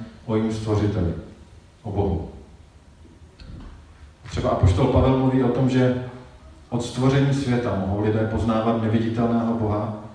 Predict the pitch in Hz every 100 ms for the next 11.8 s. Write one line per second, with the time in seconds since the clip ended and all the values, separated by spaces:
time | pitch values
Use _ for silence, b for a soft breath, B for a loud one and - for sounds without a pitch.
0 | - - 110 113 120 - - - 104 95
1 | 113 117 113 117 117 113 113 107 107 104
2 | 101 95 78 - - - - - - -
3 | - - - - - - - - - -
4 | - 127 127 117 123 120 113 113 117 110
5 | 110 110 117 117 - - 117 - 117 110
6 | 113 117 113 113 - 110 - 101 - -
7 | - - - - - - - - - -
8 | 110 104 117 107 107 104 127 101 104 110
9 | 117 120 - 123 110 104 107 104 120 -
10 | - - - - 107 104 104 104 - 104
11 | 117 - - 95 98 92 92